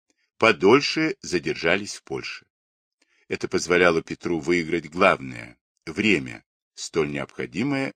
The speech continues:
для собирания сил России, для подготовки их к решающей схватке с врагом. Поэтому следовало содействовать тем стихийным обстоятельствам,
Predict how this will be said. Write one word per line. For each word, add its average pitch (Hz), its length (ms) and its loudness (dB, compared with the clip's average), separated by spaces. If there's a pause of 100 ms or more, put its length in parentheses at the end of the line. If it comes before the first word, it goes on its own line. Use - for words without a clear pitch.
для 76 200 -10
собирания 90 640 -4
сил 80 360 -8
России, 120 600 -4 (540)
для - 160 -4
подготовки 85 680 0
их 131 220 -2
к - 80 -20
решающей 123 800 2
схватке - 560 -4
с - 100 -10
врагом. 65 400 -12 (920)
Поэтому 120 400 4
следовало 104 720 4 (200)
содействовать 104 960 0
тем 101 300 4
стихийным 82 680 -6
обстоятельствам, 71 1000 -6